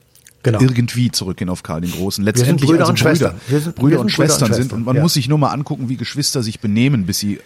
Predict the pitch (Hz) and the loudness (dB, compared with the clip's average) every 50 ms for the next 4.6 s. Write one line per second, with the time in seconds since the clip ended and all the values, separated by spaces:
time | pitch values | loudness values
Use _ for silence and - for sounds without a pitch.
0 | - - - - - 101 107 123 131 - - - - - 110 107 - 165 151 117 | -20 -20 -20 -12 -6 -2 0 0 2 2 0 -2 -2 -4 -2 -2 -2 0 0 2
1 | 117 110 95 - - - 117 95 85 98 120 139 - - - - - - 127 120 | 0 0 0 0 -2 -2 -2 -2 -2 -2 -4 -4 -8 -12 -20 -14 -2 0 0 0
2 | 113 - - - - - - - 117 110 - - - - - - - - - - | 0 -2 -12 -16 -18 -10 -2 0 0 0 0 -6 -16 -20 -20 -16 -10 -8 -2 -2
3 | 139 139 - - 120 131 - - 123 - - 156 165 156 120 113 - - 123 131 | -2 -2 -2 -2 0 -2 0 -2 -2 -2 2 2 2 2 2 0 0 0 2 2
4 | 135 135 123 127 131 127 120 117 107 - 110 107 | 2 2 2 2 2 4 4 2 0 0 -2 -4